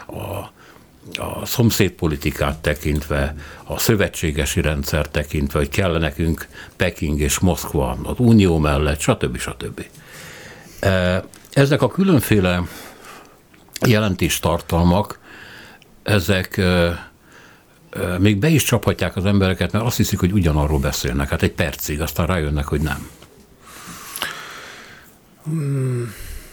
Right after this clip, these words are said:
Speaker 2: Na most, ö, megint ugye azt mondta,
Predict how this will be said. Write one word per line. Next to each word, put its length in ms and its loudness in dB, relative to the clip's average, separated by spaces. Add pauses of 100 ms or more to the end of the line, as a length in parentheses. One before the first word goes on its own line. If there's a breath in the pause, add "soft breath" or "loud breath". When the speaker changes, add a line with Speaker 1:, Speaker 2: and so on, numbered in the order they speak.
(960 loud breath)
Speaker 2:
Na 80 2
most, 340 2
ö, 240 6 (1700 loud breath)
megint 380 2
ugye 140 4
azt 240 2
mondta, 520 4